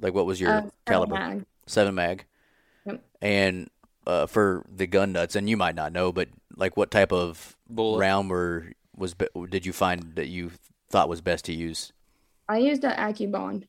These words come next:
Speaker 1: Mm-hmm. So, do you remember how many grains you're through,
Speaker 2: I
Speaker 1: going
Speaker 2: think
Speaker 1: through
Speaker 2: it was
Speaker 1: it?
Speaker 2: a hundred and fifty.
Speaker 1: Okay. I was gonna say somewhere around
Speaker 3: Should be.
Speaker 1: a hundred fifty, hundred eighty, something like that.
Speaker 3: Yeah.
Speaker 1: Yeah.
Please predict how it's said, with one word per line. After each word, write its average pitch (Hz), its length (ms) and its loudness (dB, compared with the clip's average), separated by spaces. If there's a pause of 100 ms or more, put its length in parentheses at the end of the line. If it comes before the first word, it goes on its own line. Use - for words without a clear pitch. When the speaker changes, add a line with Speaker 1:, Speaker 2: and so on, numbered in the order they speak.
(260)
Speaker 1:
Mm-hmm. 101 220 -8 (920)
So, 90 800 2 (100)
do - 280 -12
you 104 60 0
remember 104 160 0
how 104 100 4
many 98 100 -2
grains 95 340 -2
you're 101 200 0 (520)
through, 107 260 0
Speaker 2:
I 214 100 0
Speaker 1:
going 220 60 6
Speaker 2:
think 294 140 4
Speaker 1:
through 311 100 0
Speaker 2:
it 277 60 -2
was 247 100 -4
Speaker 1:
it? 247 40 -2
Speaker 2:
a - 20 2
hundred 240 380 -4
and 214 140 -12
fifty. 214 480 -2 (140)
Speaker 1:
Okay. 95 300 0 (260)
I 92 40 -2
was 98 80 -2
gonna 98 120 -2
say 92 200 2
somewhere 98 340 -6 (340)
around 87 160 -4
Speaker 3:
Should 87 40 -8
be. 92 40 -4
Speaker 1:
a 90 40 -2
hundred 95 160 -2
fifty, 95 200 -4
hundred 85 240 -4
eighty, 82 220 -4
something - 240 -10
like 82 180 -10
that. 82 240 -4
Speaker 3:
Yeah. - 80 -8
Speaker 1:
Yeah. 80 120 0